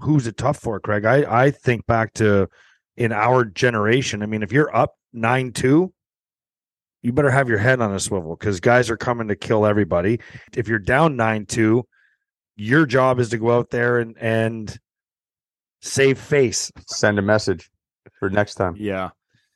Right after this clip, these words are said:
Speaker 2: Save face, save face for video, right? You know that video session the next day is just gonna suck. So you don't wanna be the guy that the,
Speaker 1: I love
Speaker 2: the
Speaker 1: what, I
Speaker 2: coach
Speaker 1: love what
Speaker 2: pulls the
Speaker 1: Jody
Speaker 2: clip
Speaker 1: Shelley
Speaker 2: at
Speaker 1: says.
Speaker 2: nine two and he pulls the clip of you not dumping the puck in or you not finishing a check.
Speaker 1: <laughs>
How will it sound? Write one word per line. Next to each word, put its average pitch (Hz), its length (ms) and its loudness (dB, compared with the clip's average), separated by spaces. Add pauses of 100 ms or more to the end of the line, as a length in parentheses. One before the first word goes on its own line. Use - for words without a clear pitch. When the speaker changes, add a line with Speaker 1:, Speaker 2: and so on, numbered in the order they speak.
Speaker 2:
Save 147 300 0
face, 127 440 2
save 127 280 -2
face 123 240 2
for 110 120 2
video, 113 380 4
right? 110 240 2
You 120 120 -2
know 151 160 2
that 131 180 -2
video 120 300 -2
session 110 420 -4
the 107 80 -10
next 110 260 -8
day 120 160 0
is 92 160 -6
just - 280 -12
gonna 90 180 -4 (340)
suck. - 520 -2
So - 120 -2
you 113 120 2
don't 117 140 0
wanna 117 180 0
be 110 120 0
the 104 120 -2
guy 104 400 2 (600)
that 104 120 -6
the, 113 100 0
Speaker 1:
I 156 40 2
love 170 200 0
Speaker 2:
the 180 60 0
Speaker 1:
what, 190 100 0
I - 20 -6
Speaker 2:
coach 127 200 4
Speaker 1:
love 170 160 0
what 170 80 4
Speaker 2:
pulls 170 120 2
the 165 80 -2
Speaker 1:
Jody 160 160 2
Speaker 2:
clip 165 160 4
Speaker 1:
Shelley 147 160 0
Speaker 2:
at 135 120 2
Speaker 1:
says. 123 80 -8
Speaker 2:
nine 139 420 -2
two 143 480 -4 (280)
and 123 100 0
he 127 80 4
pulls 139 300 2
the 123 100 2
clip 135 260 0
of 123 60 2
you 127 140 2
not 120 320 -2
dumping 120 340 -2
the 113 60 -4
puck 117 360 -2
in 107 180 -2
or 104 60 -2
you 113 200 -2
not 110 280 -2
finishing 117 440 -2
a 101 60 -6
check. 110 420 2
Speaker 1:
<laughs> - 60 -16